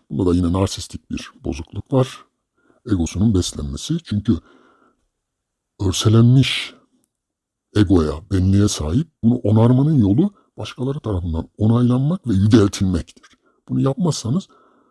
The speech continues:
e, o kişi psikolojik olarak, e, daha aşağılara düşer ve regresyona uğrar.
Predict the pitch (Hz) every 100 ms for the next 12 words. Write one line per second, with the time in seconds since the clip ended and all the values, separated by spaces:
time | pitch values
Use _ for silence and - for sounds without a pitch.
0 | _ - 98 156 - - - - - 107
1 | 85 - 87 151 151 _ _ _ _ _
2 | _ - 90 90 87 104 - - 95 160
3 | - 78 71 73 131 - - _ _ _
4 | _ - - 139 - 85 92 80 85 -
5 | 85 80 73 - _ _ _ _ _ _
6 | 87 78 73 - -